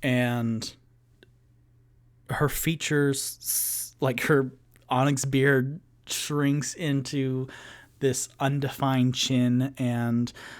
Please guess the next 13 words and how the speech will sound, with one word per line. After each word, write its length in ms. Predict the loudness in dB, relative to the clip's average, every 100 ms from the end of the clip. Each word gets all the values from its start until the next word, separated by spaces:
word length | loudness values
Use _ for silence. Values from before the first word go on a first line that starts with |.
| -16 -2
like, 260 | -2 -2
her 340 | 0 4 4 0 -12 -20 -20 -14
skin 640 | -4 -2 -2 0 0 2 0
turns, 520 | 0 0 2 0 2
like, 200 | 0 2
this 320 | 0 0 -6 -12 _ -10 -8 -8 -2
dark 540 | 0 0 -2 -8 -18 _ _ _
purple, 600 | -8 -6 0 2 2 0 -10 -20 -20 -20 _ _ _ _ _
um, 480 | -2 0 0 -2 -4 -8 _ _ _ _
and 360 | -2 2 2 0
it's 200 | -2 -6
kind 300 | -4 0 0
of 180 | -2